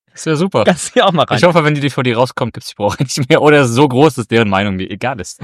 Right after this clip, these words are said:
Speaker 1: <laughs>
Speaker 2: Ähm, ich hab mir eine neuneinhalb eingetragen. Hier können jetzt natürlich noch ein paar Piktogramme und so weiter sein, ne? Von daher ganz marginale Abzüge.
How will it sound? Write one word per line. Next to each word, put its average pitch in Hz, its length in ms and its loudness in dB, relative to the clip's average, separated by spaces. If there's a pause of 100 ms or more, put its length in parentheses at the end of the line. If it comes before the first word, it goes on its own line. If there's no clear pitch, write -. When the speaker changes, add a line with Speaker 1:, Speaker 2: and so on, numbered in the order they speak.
Speaker 1:
<laughs> - 80 -18
Speaker 2:
Ähm, 185 300 0
ich 220 100 -2
hab 349 120 -2
mir 254 120 2
eine 240 120 0
neuneinhalb 214 640 2
eingetragen. 220 420 -4
Hier 151 100 -4
können 156 180 0
jetzt 131 140 0
natürlich 131 160 -2
noch 131 80 2
ein - 40 -16
paar 127 120 -2
Piktogramme 127 440 0
und 127 100 -2
so 123 100 0
weiter 120 240 2
sein, 113 240 0
ne? 120 80 -2
Von 107 120 -6
daher 104 200 -2 (280)
ganz - 280 -6 (140)
marginale 90 540 -4
Abzüge. - 360 -10